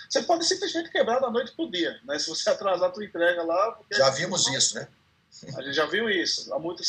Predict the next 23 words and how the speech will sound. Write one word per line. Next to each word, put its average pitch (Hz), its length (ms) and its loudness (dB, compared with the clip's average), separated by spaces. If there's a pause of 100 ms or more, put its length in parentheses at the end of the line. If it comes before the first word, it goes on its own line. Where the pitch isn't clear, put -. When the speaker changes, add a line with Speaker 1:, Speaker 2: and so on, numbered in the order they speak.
(160)
Speaker 1:
as 147 160 0
multas 214 320 -2
são 175 120 6
altíssimas, 156 720 0 (100)
né? 139 120 -14 (480)
Ah, 151 440 2
então, 208 460 0
hoje 247 380 4
é - 20 6
um 233 80 0
mer-, 202 300 -2 (100)
e 190 80 -2
é 208 40 2
um 214 40 -4
mercado 202 300 0
que - 40 -20
tá 254 80 0
bastante 220 360 -2
aque-, 233 260 -2 (420)
bem 214 140 4
aquecido, 160 640 2
né? 135 100 -8
Então, 190 320 -2